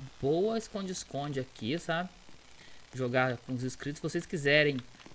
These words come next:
uma live jogando nesse mapa aqui, jogando com os inscritos, é um mapa bem grande mesmo.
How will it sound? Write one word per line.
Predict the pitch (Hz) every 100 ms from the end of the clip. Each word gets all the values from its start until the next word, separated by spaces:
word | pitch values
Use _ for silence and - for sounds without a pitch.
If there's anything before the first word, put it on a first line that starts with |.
| 131
uma | 131 135
live | 117 131 147 127
jogando | 120 123 127 131
nesse | 127 127 -
mapa | 120 117 131 -
aqui, | - 117
jogando | 113 110 113
com | 117 120
os |
inscritos, | 123 - - 120 185 131 110
é | 87
um | 123
mapa | 131 123 156 180
bem | 123 113 110 117 170
grande | 208 214 226
mesmo. | 247 170 107